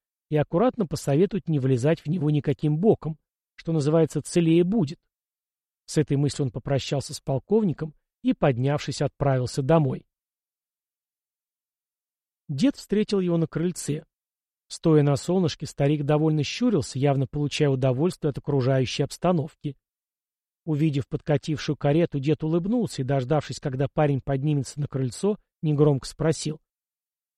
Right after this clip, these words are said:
"Чего там от тебя опять жандармы хотели?" "Особо тайное письмо перевести надо было", — отмахнулся Егор.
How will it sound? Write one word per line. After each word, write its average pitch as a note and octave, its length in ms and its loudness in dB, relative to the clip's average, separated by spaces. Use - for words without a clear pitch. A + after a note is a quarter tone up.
"Чего A3 200 0
там D#3 160 2
от C3+ 80 -2
тебя C#3+ 240 0
опять F#3 240 0
жандармы F#3 480 2
хотели?" E3 500 -4
"Особо G#3+ 420 -2
тайное G#3+ 360 2
письмо A#3 420 -4
перевести C3+ 500 -2
надо C#3 260 0
было", — C3 300 -2
отмахнулся D3 680 -4
Егор. C#3 380 -4